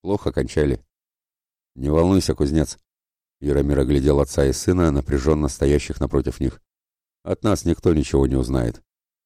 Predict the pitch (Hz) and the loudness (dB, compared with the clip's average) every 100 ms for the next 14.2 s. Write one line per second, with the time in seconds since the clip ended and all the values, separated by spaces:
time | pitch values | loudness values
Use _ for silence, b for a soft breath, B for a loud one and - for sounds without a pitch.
0 | _ _ _ 123 120 104 104 107 90 85 | _ _ _ -2 2 4 6 6 4 2
1 | 95 82 82 - 82 69 69 76 71 65 | 2 4 4 2 0 2 0 2 2 2
2 | 67 69 69 73 76 - 67 69 71 65 | 2 2 2 2 2 2 0 2 2 2
3 | 67 65 69 - 78 92 - _ _ 71 | 0 0 -4 -2 2 2 -2 _ _ -8
4 | 73 85 - 71 69 67 67 65 62 60 | 2 2 2 0 0 0 2 2 2 -2
5 | - _ _ _ _ _ 62 71 73 78 | -6 _ _ _ _ _ -4 0 2 4
6 | 90 85 73 69 76 76 - - 57 - | 4 4 4 2 0 0 -2 -2 -4 -6
7 | _ _ _ _ _ _ _ _ 62 67 | _ _ _ _ _ _ _ _ -4 0
8 | 67 69 64 62 69 85 98 90 - 110 | 2 2 2 2 2 4 2 2 -2 -6
9 | - 87 101 - 85 - 78 - 71 71 | -2 0 2 4 2 2 -2 0 0 2
10 | 67 80 - 85 87 80 _ - 76 67 | 2 2 2 2 2 0 _ -6 -4 -2
11 | 67 65 58 - _ _ _ _ _ _ | -2 -2 -2 -6 _ _ _ _ _ _
12 | _ _ 80 80 87 82 92 98 - 76 | _ _ -4 0 2 4 4 2 0 -2
13 | - 69 69 - 87 85 69 64 - 64 | -2 -2 -2 2 2 4 4 2 -2 -4
14 | 57 | -4